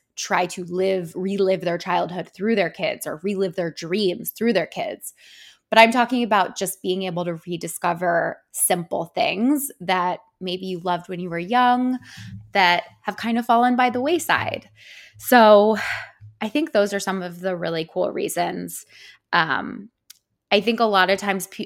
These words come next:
other people have told me they knew they were ready when they started being at places and they would see families and they thought that that looked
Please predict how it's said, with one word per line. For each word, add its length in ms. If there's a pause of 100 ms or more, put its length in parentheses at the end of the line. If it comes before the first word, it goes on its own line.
other 220
people 260
have 140
told 220
me 160
they 140
knew 140
they 140
were 180
ready 260
when 180
they 100
started 640 (840)
being 320
at 160
places 560
and 260
they 440
would 180
see 260
families 920
and 260
they 100
thought 320
that 140
that 180
looked 240